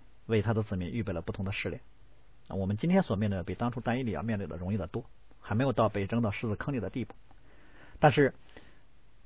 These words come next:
就这些谈话、威胁、搬家，已经成为了我们生活当中很大的扰乱。啊，我们里面可能会因为这些充满了急躁、愁烦、怒气、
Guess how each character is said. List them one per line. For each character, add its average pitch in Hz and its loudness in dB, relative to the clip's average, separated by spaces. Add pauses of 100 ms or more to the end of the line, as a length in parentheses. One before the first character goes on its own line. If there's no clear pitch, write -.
(180)
就 - 10
这 151 10
些 151 12
谈 131 4
话、 120 6 (200)
威 151 8
胁、 101 0 (220)
搬 139 8
家， 139 6 (160)
已 101 2
经 208 6
成 131 4
为 117 8
了 95 4 (200)
我 92 -2
们 92 0
生 113 0
活 101 4
当 95 0
中 92 0
很 78 -4
大 120 4
的 90 2
扰 92 -4
乱。 - -8 (600)
啊， 90 0
我 101 6
们 123 8
里 113 6
面 104 6
可 - -2
能 104 4
会 123 2
因 123 6
为 123 6
这 117 4
些 92 -2
充 - -2
满 95 4
了 80 -2
急 95 -2
躁、 113 2 (240)
愁 95 0
烦、 92 -4 (160)
怒 117 2
气、 - -10